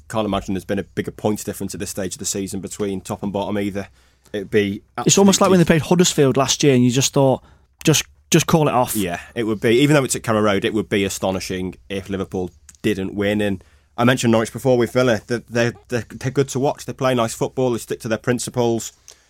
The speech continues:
Speaker 1: Fantastic, but they're gonna go down doing it. Um, and, and that's as simple as that. And I,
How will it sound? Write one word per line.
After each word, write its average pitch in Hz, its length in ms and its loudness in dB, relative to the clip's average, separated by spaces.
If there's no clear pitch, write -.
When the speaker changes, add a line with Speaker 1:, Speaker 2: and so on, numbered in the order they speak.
Speaker 1:
Fantastic, 117 560 -2
but 104 80 -4
they're 101 80 -2
gonna 107 120 2
go 95 120 0
down 95 240 0
doing 92 200 -2
it. 98 120 -6
Um, 90 380 -8
and, 92 200 -8
and 92 160 -8
that's - 340 -8
as 87 100 -10
simple 95 260 -8
as 90 80 -8
that. 107 180 -2
And 90 100 -8
I, 90 60 -8